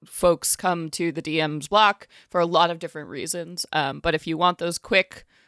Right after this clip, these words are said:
flavor, feel, and advice episodes that we put out here, um, this is a great time to introduce new folks. So it sort of is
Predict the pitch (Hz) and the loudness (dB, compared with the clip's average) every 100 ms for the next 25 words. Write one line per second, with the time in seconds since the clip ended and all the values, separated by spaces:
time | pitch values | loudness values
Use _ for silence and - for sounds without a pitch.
0 | - - 208 202 196 202 202 196 190 190 | -20 -6 2 4 6 6 6 6 4 0
1 | - 214 196 190 170 180 190 196 - 180 | 0 2 4 2 4 4 6 4 4 2
2 | 208 208 208 208 208 208 185 202 214 214 | 2 2 2 2 2 2 2 2 2 4
3 | 214 226 226 220 - 165 160 156 156 180 | 2 2 2 2 0 0 2 0 -2 -2
4 | 196 196 170 170 175 190 190 - _ - | -2 -6 -4 -4 -2 -4 -4 -10 _ -12
5 | 165 180 170 175 170 175 196 214 - - | -10 -6 -6 -4 -6 2 2 2 -2 -12
6 | _ - 226 202 233 - 285 277 320 427 | _ -6 0 2 2 2 2 2 2 2
7 | 226 | 2